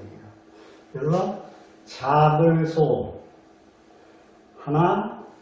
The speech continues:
둘, 셋, 넷, 다섯, 여섯, 일곱, 여덟.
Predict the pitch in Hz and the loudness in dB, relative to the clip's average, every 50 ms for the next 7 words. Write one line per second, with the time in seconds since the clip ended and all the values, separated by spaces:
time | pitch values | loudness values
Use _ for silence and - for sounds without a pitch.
0 | - - - - 139 151 165 170 175 190 214 220 - - - - - - - 151 | -20 -20 -10 -4 0 2 2 2 2 2 0 -6 -8 -10 -14 -18 -20 -10 -2 2
1 | 151 151 156 170 - - - - - - - - 123 120 131 147 156 160 170 - | 4 6 6 4 2 0 -4 -8 -12 -16 -16 -12 -10 -4 0 2 4 4 2 2
2 | - - - - - - - - 135 139 143 - - - 165 180 185 185 185 - | 0 -4 -10 -14 -18 -18 -10 -4 -2 -2 -2 -2 -4 -2 -2 -2 -2 -2 -6 -8
3 | - - - - 127 139 143 139 139 139 165 170 180 202 214 214 - - 151 131 | -14 -16 -16 -8 -4 -2 0 0 0 0 -2 -2 -2 -2 -4 -8 -10 -14 -12 -8
4 | 127 147 147 147 147 151 156 180 208 226 226 - 123 127 131 135 135 131 127 110 | -4 -2 -2 -2 -2 -2 -2 -2 -2 -2 -2 -4 -2 0 0 0 0 2 2 0
5 | - - - - | 0 -2 -6 -10